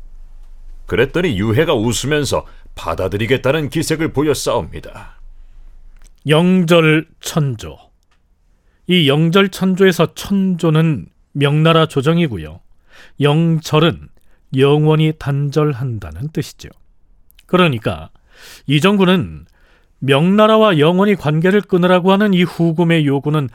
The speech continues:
Speaker 2: 받아들일 수가 없다, 이렇게 못 박았고 유해도 그걸 용인했다는 의미입니다. 그런데요, 유해가 그 다음으로 꺼낸 얘기가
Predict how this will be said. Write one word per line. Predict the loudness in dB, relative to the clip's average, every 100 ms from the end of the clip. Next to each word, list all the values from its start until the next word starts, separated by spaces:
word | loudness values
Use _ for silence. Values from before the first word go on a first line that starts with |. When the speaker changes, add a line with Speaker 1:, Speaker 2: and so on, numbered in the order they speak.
| _
Speaker 2:
받아들일 | -8 -4 -2 0 0 -2
수가 | -4 -4 -4
없다, | -4 -12 -8 -4 -4 _ _ _ _ -6
이렇게 | -2 0 0
못 | 0 -2 -2
박았고 | 0 0 0 -8 -10 -10 -10 _ _ _ _ -6
유해도 | -4 -2 -2 -2
그걸 | -4 -4 -4 -4 -4
용인했다는 | -4 -2 -2 -2 -8 -6 -2 0 -2 -2
의미입니다. | -2 -2 -4 -10 -18 -20 -20 _ _ _ _ _ _ -20 -20 -20
그런데요, | -2 2 4 2 0 -6 _ _ _ _ _ _ _ _ _ -6
유해가 | -4 -2 -2 -2
그 | -4
다음으로 | -12 -10 -10 -8 -2 -4
꺼낸 | 0 2 2 0 0
얘기가 | -2 -4 -8 -12 -16